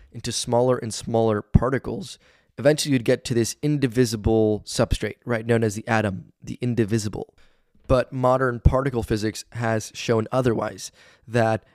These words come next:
as we break down these particles, eventually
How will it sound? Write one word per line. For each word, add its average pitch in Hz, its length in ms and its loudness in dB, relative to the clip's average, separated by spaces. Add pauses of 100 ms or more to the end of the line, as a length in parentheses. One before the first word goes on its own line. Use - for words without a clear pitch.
(120)
as 135 220 0
we 147 80 -2
break 135 380 -2
down 143 160 0
these 113 140 -6
particles, 117 760 -4 (540)
eventually 117 960 2